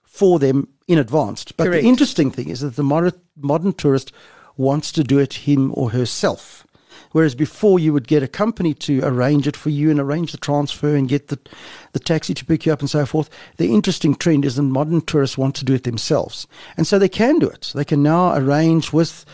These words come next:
Speaker 1: uh, the, the app company that a certain driver in a certain car with a registration number,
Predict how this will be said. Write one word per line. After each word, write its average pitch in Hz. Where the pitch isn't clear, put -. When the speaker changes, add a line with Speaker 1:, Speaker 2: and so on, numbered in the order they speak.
Speaker 1:
uh, 151
the, 104
the 147
app 160
company 143
that 127
a 143
certain 143
driver 135
in 170
a 160
certain 143
car 139
with 143
a 175
registration 143
number, 135